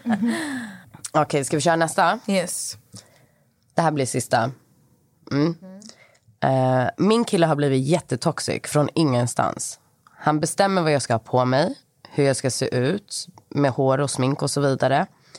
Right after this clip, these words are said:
Speaker 2: Han säger åt mig om jag umgås med killar i min klass och vissa tjejer så är jag tvungen att ta avstånd från i princip alla förutom honom. Okej, den här killen försöker alltså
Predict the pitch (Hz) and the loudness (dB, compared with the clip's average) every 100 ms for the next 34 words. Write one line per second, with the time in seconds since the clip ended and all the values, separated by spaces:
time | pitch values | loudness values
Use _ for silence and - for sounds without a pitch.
0 | - - - 160 165 156 127 139 - 139 | -20 -12 -4 0 2 2 4 2 2 2
1 | 135 135 - - 139 139 143 147 143 143 | 4 2 -2 0 2 4 2 2 2 2
2 | 131 143 135 147 139 139 139 135 165 220 | 0 0 -2 0 2 2 0 0 0 0
3 | - - 151 147 - 135 - 139 135 143 | -4 -4 -2 -2 -2 -2 0 2 2 2
4 | 180 - - - 143 143 139 - - 143 | 0 -2 -2 0 2 2 0 -2 0 2
5 | 139 139 131 147 _ _ - - - 147 | 2 2 -2 -6 _ _ -4 0 2 2
6 | 131 - - 143 127 - 131 131 139 127 | 0 -2 0 0 0 -2 0 0 -2 -2
7 | 127 127 - 131 127 127 - 120 117 117 | -2 -2 0 0 2 -2 -2 -4 -2 -2
8 | 117 113 - _ - - - - 156 147 | 0 -2 -6 _ -20 -18 -14 -4 0 0
9 | 127 185 202 180 143 - 139 123 - 120 | 2 2 2 0 0 0 0 0 0 0
10 | 120 - 120 120 | 0 -2 0 -2